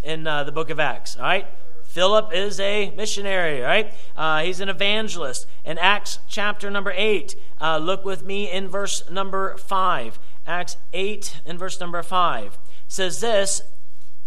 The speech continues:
Acts eight and verse number five, "Then," who are we talking about? "Philip went down to the city of Samaria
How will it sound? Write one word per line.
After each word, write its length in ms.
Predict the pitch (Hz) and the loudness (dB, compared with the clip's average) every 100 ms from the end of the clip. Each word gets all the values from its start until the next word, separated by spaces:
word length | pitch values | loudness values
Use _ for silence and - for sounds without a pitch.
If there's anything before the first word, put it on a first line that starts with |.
| - - - | 2 2 2
Acts 240 | 170 185 - | 2 2 0
eight 240 | 202 240 | 0 0
and 100 | 185 | 0
verse 180 | 180 196 | 0 0
number 200 | 196 180 | 0 0
five, 440 | 165 180 143 135 139 - - | 0 0 0 0 0 0 0
"Then," 640 | 107 139 226 277 294 277 - - - - - - | 0 0 2 2 2 2 0 0 2 2 2 2
who 100 | 151 | 0
are 20 | |
we 100 | 165 | 0
talking 300 | 208 220 190 | 2 2 2
about? 400 | 185 185 226 - - - - - - - - | 2 2 2 2 0 0 2 0 0 0 0
"Philip 560 | - 277 277 214 175 | 2 4 6 4 4
went 320 | 170 208 202 | 2 0 0
down 400 | 190 196 226 262 | 0 2 2 0
to 120 | 262 214 | 0 0
the 140 | 214 | 0
city 400 | - - 233 240 | 0 0 0 0
of 100 | 226 | 0
Samaria 720 | - 214 226 226 196 185 175 | -2 -2 0 0 0 2 0